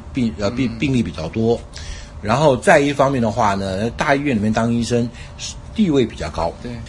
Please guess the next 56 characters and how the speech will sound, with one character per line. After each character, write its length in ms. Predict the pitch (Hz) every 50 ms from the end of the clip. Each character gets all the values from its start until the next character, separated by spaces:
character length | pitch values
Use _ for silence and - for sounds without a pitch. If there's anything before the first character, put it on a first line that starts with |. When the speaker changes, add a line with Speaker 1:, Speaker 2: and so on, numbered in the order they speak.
| - - - - -
Speaker 1:
那 300 | 131 139 139 135 131 123
么 460 | 120 120 117 117 113 113 110 104 101 - - - - - - - - -
除 280 | - - - 127 139 156
非 180 | 160 170 180
是 100 | 180 165
混 280 | 156 - - 196 156 131
不 80 | 117 127
下 240 | 131 165 151 127
的， 160 | 95 80 69 - - - -
Speaker 2:
嗯。 420 | 135 131 127 123 120 117 113 110 113 - - - - -
Speaker 1:
才 400 | - - - 101 101 107 120 123 - - -
不 100 | 127 131
在 140 | 151 135 123
医 120 | 120 117
院 220 | 120 120 123 113 95
里 60 | 92
面， 160 | 98 101 95
然 80 | 98 104
后 60 | 123
跑 220 | 123 - - 85
出 100 | 80 -
来 80 | 98 95
开 160 | - - 98
诊 200 | 92 - 82 87
所。 180 | - - 71 - - - - - - - - - - - - - - -
Speaker 2:
那 100 | - 180
么 120 | 180 175 156
美 200 | 151 143 127 120
国 200 | 107 127 143 196
是 100 | 226 220
什 100 | 175 127
么 120 | 104 107
情 120 | 110 104 95 85
况？ 140 | - 107 - -
Speaker 1:
那 140 | - 180 190
美 200 | 175 151 131 123
国 140 | 117 139 139
刚 160 | 151 156 165
刚 120 | 170 170
好 140 | 147 123 98
相 260 | 90 - 110 107 110
反。 180 | 110 - - - - - -
Speaker 2:
嗯。 80 | - 110 110 117 - - -
Speaker 1:
美 200 | 120 135 135 131
国 140 | 123 156 185
的 80 | 202
医 220 | 220 202 208 220 214
疗 220 | 170 143 127 135
制 220 | 135 - 160 143 131
度 200 | 131 135 120 113
呢 320 | 110 104 104 101 98 98
是 140 | 90 117 120
这 120 | 113 151
个 80 | 135 117
样 300 | 110 104 98 90 82 82
子。 180 | 76 69 67